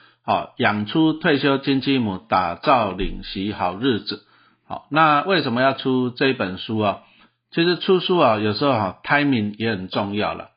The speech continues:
什么叫做 timing？哎，其实去年金融股不好，大家应该都知道了吧，对不对？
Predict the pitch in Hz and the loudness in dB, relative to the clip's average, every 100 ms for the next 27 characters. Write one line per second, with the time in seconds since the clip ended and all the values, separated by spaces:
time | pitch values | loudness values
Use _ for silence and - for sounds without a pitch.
0 | _ _ _ _ _ - - 131 143 135 | _ _ _ _ _ -10 -2 2 4 2
1 | 131 123 120 104 95 117 139 131 151 160 | 2 0 0 -2 -4 -4 -4 -2 -2 -2
2 | 160 - 202 135 131 156 147 139 117 98 | -4 -2 0 2 0 0 0 0 0 -2
3 | 90 131 104 82 98 120 117 113 110 107 | 0 -2 0 -2 0 2 2 0 -2 -2
4 | 104 107 98 101 90 90 92 - 110 110 | -4 -4 0 0 0 -6 -6 0 0 0